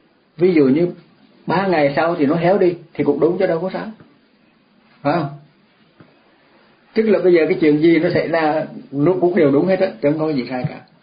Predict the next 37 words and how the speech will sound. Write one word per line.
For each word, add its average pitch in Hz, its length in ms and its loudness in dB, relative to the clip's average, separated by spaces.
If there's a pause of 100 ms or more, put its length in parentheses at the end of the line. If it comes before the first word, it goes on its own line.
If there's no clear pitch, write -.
(420)
Nhưng 160 200 2
mà 127 300 0 (100)
có 151 140 -2
một 123 340 -4
cái 131 140 -6
sai, 117 180 -10 (340)
đó 120 180 -4
chính 151 140 0
là 120 160 -2
thái 127 100 -2
độ 107 200 -4
của - 60 -10
mình. - 160 -10 (1900)
Thí 127 120 -4
dụ 117 80 -2
như 117 140 0
bây 120 140 -2
giờ 117 120 -2
mình 104 160 -6
nói: 143 100 -10 (920)
"Ai 147 240 -6
cấm 139 240 -8
cái 98 100 -14 (380)
bình - 280 -8
hoa 147 220 -6
mà 143 120 -10
xấu 170 280 -6
quá, 202 240 -6 (1300)
lẽ 123 220 -10
ra 156 160 -4
nó 170 160 -8
phải - 120 -14
cao 156 120 -4
hơn 180 240 -2
một 113 80 -8
chút 175 160 -4
nữa, 147 240 -4